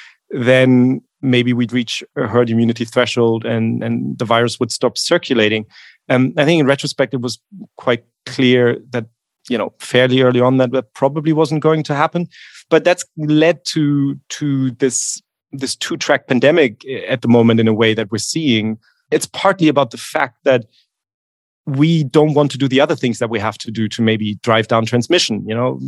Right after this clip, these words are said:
W H O has consistently said it's not vaccines alone, it's vaccines plus. But I think there was a sense,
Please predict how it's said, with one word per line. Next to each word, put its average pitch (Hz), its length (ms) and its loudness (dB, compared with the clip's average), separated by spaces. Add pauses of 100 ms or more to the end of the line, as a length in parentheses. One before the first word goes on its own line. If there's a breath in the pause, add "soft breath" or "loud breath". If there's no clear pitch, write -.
(180)
W 135 240 0
H 120 140 0
O 120 100 4
has 123 140 0
consistently 131 600 -4
said 120 220 0
it's 110 160 -6
not 131 240 2
vaccines 120 580 -2
alone, 127 360 2
it's 104 100 -10
vaccines 117 420 -4
plus. - 460 -2 (420 loud breath)
But - 120 -4
I 123 60 2
think 156 320 -2
there 139 80 0
was 127 180 0
a 120 80 -4
sense, 123 640 -2